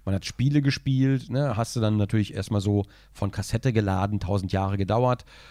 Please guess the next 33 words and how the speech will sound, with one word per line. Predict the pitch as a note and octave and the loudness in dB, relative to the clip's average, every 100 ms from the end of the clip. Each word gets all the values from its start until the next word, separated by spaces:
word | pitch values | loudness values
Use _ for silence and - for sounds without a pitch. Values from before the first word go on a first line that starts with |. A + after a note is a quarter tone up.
| - - | -20 -10
Und, | B2+ A#2 A2 A2 - | 0 2 4 0 0
ähm, | G2 G2 G2+ G2+ G2 | 0 2 2 -2 -2
dann | F#2 | 0
hat | G#2+ | 0
man | G#2 | 0
angefangen, | - A2+ A#2 - G#2 A#2 | 0 0 0 0 0 2
irgendwie | G#2+ A2 G2+ G2+ G2+ G2+ - | 0 0 0 0 2 2 0
Source | - - F2+ G2 - | -6 -6 -4 -4 -6
Codes, | - G#2 G2+ - | -6 -2 -2 -2
in | - | -6
Source | F#2+ - G#2 - | -6 -2 -2 -2
Codes | G2+ | -2
rumzufuschen, | F#2+ G#2 - G2 A2+ - G2+ | -2 -2 -4 -4 -4 -2 -2
sich | F#2+ F#2+ | -2 -4
dafür | F2 G#2 | -4 -4
zu | G2+ | -4
interessieren, | - G#2+ - G#2+ A2 G#2+ G#2 - - | -6 -6 -4 0 2 2 -2 -10 -12
was | - - | -10 -6
passiert, | - G#2 A2+ G#2+ | -8 -2 -2 0
wenn | G#2 | -2
ich | - | -2
da | F2+ F#2 | -8 -8
was | G2 | -8
ändere, | - G2+ F#2 | -4 -2 -2
was | F2+ - | -4 -6
passiert, | G2 - | -8 -6
wenn | G#2+ | -6
ich | - | -6
da | F2+ G#2 | -8 -6
was | G2+ | -6
ändere. | - G2+ G2 F#2+ F2+ - - - - | -4 -2 0 0 -2 -8 -20 -20 -12
Und, | - G#2+ G#2 - | 0 0 0 -2
ähm, | G#2 G2+ G2+ G2+ | 0 2 4 2